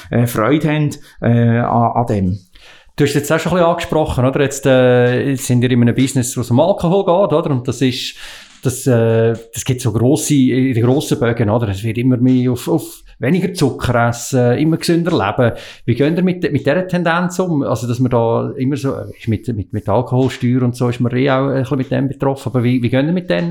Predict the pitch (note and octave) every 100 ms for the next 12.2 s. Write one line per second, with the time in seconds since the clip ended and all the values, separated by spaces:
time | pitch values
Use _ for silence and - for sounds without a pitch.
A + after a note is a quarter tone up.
0 | D#3+ D#3 D3 D#3+ D#3+ D#3+ E3+ E3+ E3+ E3+
1 | F3+ B2+ - _ - - - - - -
2 | _ _ - - _ - - D3 D#3+ G#3
3 | G3+ G3 F#3+ F#3 D#3 - - - - C3+
4 | C#3 C3+ A#2+ - G#2 - A2 F3 - G3+
5 | F3 F#3 F3+ E3 E3 E3 D#3+ D#3+ - -
6 | - _ - A#2+ - D3 C3+ - - -
7 | - - C#3+ A#2+ A2 B2+ C#3 - A#2+ F#2+
8 | F#2+ - A#2+ A#2 - B2+ C3+ - - -
9 | - A2 C3+ D3 D#3 C3+ D#3 C3+ B2 C3
10 | D#3 C3 B2+ A2+ A2+ C3 - A#2+ A2+ A#2+
11 | A#2+ G#2+ A#2 B2 A2+ A#2 A2+ A2 G#2+ A#2
12 | F2 -